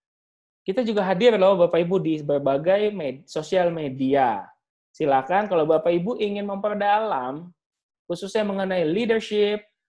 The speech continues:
performance improvement, maupun productivity, silakan Bu, Bapak, kunjungi. Bisa di LinkedIn, bis-, eh, follow kita di Instagram, dunamis dot indonesia, di Facebook,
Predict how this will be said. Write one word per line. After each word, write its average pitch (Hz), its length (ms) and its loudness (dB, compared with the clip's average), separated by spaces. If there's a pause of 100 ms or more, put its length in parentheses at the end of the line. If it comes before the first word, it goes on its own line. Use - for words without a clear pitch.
(220)
performance 214 560 -4
improvement, 196 560 -4
maupun 165 320 -4
productivity, 190 1040 -6 (160)
silakan 175 480 -2
Bu, 151 240 -4 (480)
Bapak, 135 460 -2 (100)
kunjungi. 143 680 -4 (240)
Bisa - 160 -4
di 139 140 -2
LinkedIn, 156 560 -2 (500)
bis-, - 180 -18
eh, 123 680 -6
follow 175 320 2
kita 180 280 -2
di 156 160 0
Instagram, 165 640 0
dunamis 156 380 -2
dot 160 160 2
indonesia, 160 720 -2
di 147 100 -6
Facebook, 185 800 -2